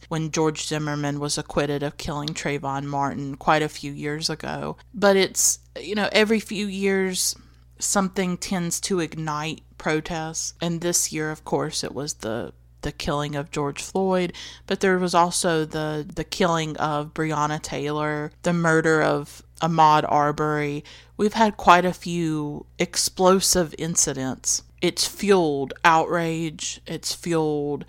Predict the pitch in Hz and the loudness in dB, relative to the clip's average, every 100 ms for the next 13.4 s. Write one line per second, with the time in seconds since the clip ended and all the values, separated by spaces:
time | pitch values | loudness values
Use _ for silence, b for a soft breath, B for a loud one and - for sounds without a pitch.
0 | - 170 147 139 107 139 208 165 156 160 | -6 -2 0 0 -2 -2 0 0 0 -2
1 | 160 165 - - 156 143 147 175 170 180 | -2 -4 -4 -2 -2 -2 -2 0 2 2
2 | - 185 175 170 - - - 156 151 151 | -2 0 0 0 0 -2 -6 -10 -8 -10
3 | - 165 160 165 156 - 160 160 156 165 | -2 0 0 -2 -4 -4 -4 -4 -4 -2
4 | - - 165 156 - 147 147 - 156 160 | -2 -4 -8 -8 -8 -6 -4 -4 -4 -6
5 | 151 147 147 147 139 151 - 143 - 147 | -6 -8 -8 -8 -8 -8 -10 -8 -6 -6
6 | - 143 143 151 180 185 - b 175 180 | -4 -4 -4 -8 -6 -8 -10 b -6 2
7 | 180 170 - 180 160 156 165 156 156 147 | 4 4 0 -6 -4 -6 -6 -6 -6 -6
8 | - - - 220 208 170 - 151 143 98 | -6 -8 -2 -2 -2 -10 -10 -14 -12 -12
9 | - - 180 - 170 170 170 151 143 - | -14 -6 -6 2 2 2 -4 -2 -2 -4
10 | 151 - - 214 247 175 160 151 - 165 | -4 -4 -2 2 2 2 -4 -8 -8 -6
11 | 160 156 - - - 175 - 175 185 175 | -6 -8 -10 -14 -10 -6 0 -2 0 -2
12 | 160 - - 165 165 - 143 - 165 160 | -2 -2 -6 -6 -6 -8 -10 -8 -8 -6
13 | 156 156 - - | -6 -6 -6 -8